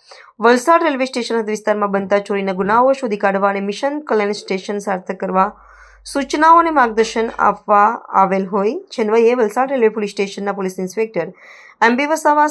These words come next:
સાહેબના વલસાડ રેલવે સ્ટેશનમાં આવતા જતા પેસેન્જરોના ચોરીના ગુનાઓ ઉકેલી તેઓના મુદ્દામાલ મળી આવે તેના મૂળ માલિકોને પરત કરવા સૂચના આપેલ,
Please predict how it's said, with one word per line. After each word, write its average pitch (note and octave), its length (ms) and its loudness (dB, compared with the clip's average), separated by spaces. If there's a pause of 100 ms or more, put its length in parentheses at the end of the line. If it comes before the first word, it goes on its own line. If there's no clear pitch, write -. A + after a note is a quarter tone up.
સાહેબના A3+ 460 0
વલસાડ C4+ 340 -2
રેલવે A3+ 180 -2
સ્ટેશનમાં G#3 380 -2
આવતા G3 260 -2
જતા F#3+ 320 -2
પેસેન્જરોના F#3+ 720 -2 (580)
ચોરીના D4+ 380 2
ગુનાઓ C4 300 4
ઉકેલી A#3 320 -4
તેઓના A3 260 -2
મુદ્દામાલ C#4 420 0
મળી A#3 260 2
આવે G#3+ 200 -2
તેના G#3 300 -2
મૂળ C4 260 0
માલિકોને C#4 420 -4
પરત G#3+ 240 -4
કરવા G#3 300 0
સૂચના F#3+ 300 0
આપેલ, F3+ 280 -6